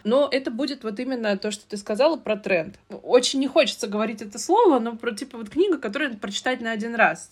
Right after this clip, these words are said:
да, книга однодневка. А если мы говорим про проработку мира, то это долгоиграющая история. Это и про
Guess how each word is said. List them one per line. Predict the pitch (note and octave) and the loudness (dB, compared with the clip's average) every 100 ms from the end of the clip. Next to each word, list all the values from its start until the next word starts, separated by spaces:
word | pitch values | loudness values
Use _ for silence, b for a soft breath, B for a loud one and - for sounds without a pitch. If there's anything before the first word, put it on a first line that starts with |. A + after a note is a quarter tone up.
| _ | _
да, | F#3+ G#3 | -10 -10
книга | A3+ A3 G#3 | -12 -8 -6
однодневка. | G3 G#3+ G#3 E3+ - | -4 -4 -4 -4 -4
А | G#3+ | 0
если | G3 D#4 - | 2 2 2
мы | B3 A3+ | -6 -4
говорим | G#3+ A3 B3+ | -6 -6 -6
про | - A3 | -8 -8
проработку | G3+ A3 G#3+ G#3+ A3+ G#3 - | -6 -4 -2 0 0 -2 -8
мира, | F#3 C#4+ A4 C#4+ G3+ - _ _ | -6 -2 -2 -4 -6 -18 _ _
то | - A3+ | -2 0
это | E4 C#4 | 0 -2
долгоиграющая | G#3 B3 A#3 A3+ A#3+ A3 G3 - F3+ | -4 -4 -4 -2 0 2 0 -6 -12
история. | F3 F3 E3+ E3+ - | -12 -12 -12 -12 -4
Это | A3 C4+ A3 | -4 -4 -8
и | G3+ A3 | -8 -12
про | G#3 G#3 G#3 G3+ F#3+ F3 | -12 -8 -2 0 0 -2